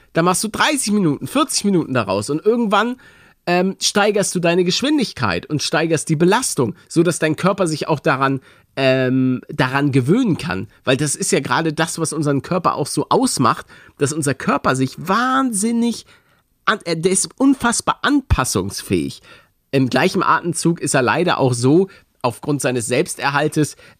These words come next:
ähm, ist es ja auch so, dass der Körper dann auch relativ schnell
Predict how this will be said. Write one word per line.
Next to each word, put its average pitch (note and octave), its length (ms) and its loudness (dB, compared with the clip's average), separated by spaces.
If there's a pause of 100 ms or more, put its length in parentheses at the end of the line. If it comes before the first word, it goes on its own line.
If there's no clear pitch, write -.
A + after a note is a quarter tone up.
(100)
ähm, B2 580 0 (100)
ist C#3 160 -4
es C3+ 120 -2
ja C3 80 4
auch A#2+ 80 2
so, C3+ 180 2
dass B2 260 0
der A2+ 120 0
Körper B2+ 300 2
dann A2+ 140 0
auch G2 160 -2
relativ A#2 400 0
schnell A2+ 360 0